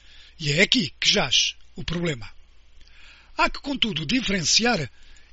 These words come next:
entre dois tipos de votação pelo correio ou fora do círculo eleitoral.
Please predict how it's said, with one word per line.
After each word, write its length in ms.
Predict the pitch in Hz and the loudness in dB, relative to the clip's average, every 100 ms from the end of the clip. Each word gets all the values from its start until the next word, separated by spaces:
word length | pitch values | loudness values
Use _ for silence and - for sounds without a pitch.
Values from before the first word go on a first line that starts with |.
| 254 | 0
entre 420 | 226 - 196 196 - | 0 0 -2 -2 -6
dois 420 | 143 294 285 - | -4 0 6 6
tipos 420 | - 254 - 123 | 6 0 -2 -2
de 60 | 143 | -2
votação 520 | 139 190 220 - 214 139 | -2 -2 4 4 4 -2
pelo 240 | 160 156 | -6 -6
correio 440 | 190 196 190 120 - - | -2 2 2 0 -12 -10
ou 100 | - | -8
fora 400 | - 254 190 147 | -4 0 2 0
do 120 | 139 | 0
círculo 340 | - 196 - 147 | 0 0 -4 -8
eleitoral. 460 | 147 127 131 107 | -8 -8 -10 -12